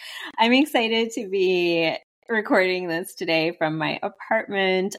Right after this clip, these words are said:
as opposed to the podcast studio. Uh, and I'm excited to share some things with you today that have been on my mind for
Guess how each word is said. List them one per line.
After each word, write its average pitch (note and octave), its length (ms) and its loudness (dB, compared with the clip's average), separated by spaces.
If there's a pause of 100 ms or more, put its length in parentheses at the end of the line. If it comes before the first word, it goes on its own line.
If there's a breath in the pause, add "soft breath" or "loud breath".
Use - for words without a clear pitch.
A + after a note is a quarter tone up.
as D#3+ 200 -4
opposed D#3 340 -8
to - 80 -12
the D#3 80 -6
podcast D3+ 720 -8
studio. D3 880 -2 (400 loud breath)
Uh, D#3+ 420 -2
and G3 200 -2
I'm A3+ 80 -2
excited D#4 360 -2
to - 160 -12
share D4 220 0
some C4+ 180 -2
things F3+ 280 -2
with F#3+ 180 -4
you F3+ 160 0
today E3+ 520 4
that E3+ 440 0
have - 300 -8
been G#3 200 -4
on E4+ 100 0 (100)
my E4+ 80 2
mind F3 420 -2
for F3+ 320 0